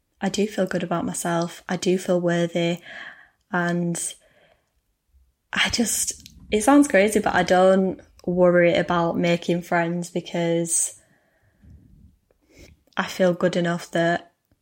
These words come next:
I will make friends because I am a likable person, I have a lot of interesting things about me, and I'm a good person. I'm nice t-, <laughs> I'm just, like, I'm good to be around, basically. That's what I'm trying to say.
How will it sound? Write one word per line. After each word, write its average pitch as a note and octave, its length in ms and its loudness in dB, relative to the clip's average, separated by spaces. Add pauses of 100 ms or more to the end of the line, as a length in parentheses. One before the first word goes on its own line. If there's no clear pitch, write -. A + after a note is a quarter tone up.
(960)
I F#3 60 2
will F3 280 2
make E3+ 580 -6 (200)
friends F3 380 -2
because F3 640 -4 (500)
I G3+ 140 0
am A#3 120 2
a G3+ 60 0
likable F#3+ 360 0
person, E3+ 640 -2
I - 40 -10
have F3 180 -6
a F3+ 40 -2
lot A3 160 0
of A3 100 -4
interesting G3 420 -4
things F3+ 260 -4
about F#3 300 -2
me, F#3+ 80 0
and G#3 240 -2
I'm C4+ 100 4
a C4 40 0
good G3 240 -2
person. F3 640 -4 (480)
I'm F#3+ 180 2
nice A3+ 280 2
t-, - 140 -10 (220)
<laughs> - 240 -10
I'm A3+ 140 0
just, C#4 260 4
like, B3 380 4
I'm A#3 180 6
good C4 200 6
to C4+ 100 0
be F#3 160 6
around, E3 600 2 (240)
basically. E3+ 640 0
That's - 220 -4
what - 80 2
I'm F3+ 60 -4
trying E3 200 -2
to E3+ 60 -8
say. E3 340 2